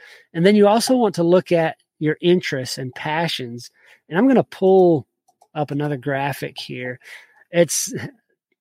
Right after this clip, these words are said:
well, this is called Ikigai, I think.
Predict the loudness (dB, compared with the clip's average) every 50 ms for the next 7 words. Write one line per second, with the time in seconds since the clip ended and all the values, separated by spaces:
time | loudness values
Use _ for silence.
0 | _ _ _ _ _ _ _ _ _ 0 2 2 2 4 4 4 4 2 0 0
1 | 4 4 6 6 4 4 4 2 2 2 2 0 -2 -2 -2 -4 -6 -6 -10 -14
2 | -16 -18 _ -6 -4 -4 -2 -2 -4 -4 -4 -8